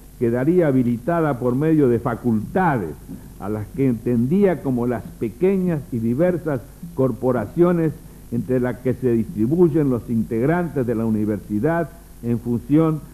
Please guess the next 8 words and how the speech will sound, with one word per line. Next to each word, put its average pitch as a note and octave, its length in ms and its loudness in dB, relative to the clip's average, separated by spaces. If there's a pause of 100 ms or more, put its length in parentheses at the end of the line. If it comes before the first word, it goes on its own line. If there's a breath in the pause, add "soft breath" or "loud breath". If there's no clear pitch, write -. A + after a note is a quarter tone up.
(200 loud breath)
de A#2 160 0
las A#2 220 -2
distintas B2 560 -2
ramas A#2+ 460 -2
del G#2 180 -2
saber. E2+ 440 -8 (880)
Sin C#3 160 4
embargo, D3+ 600 0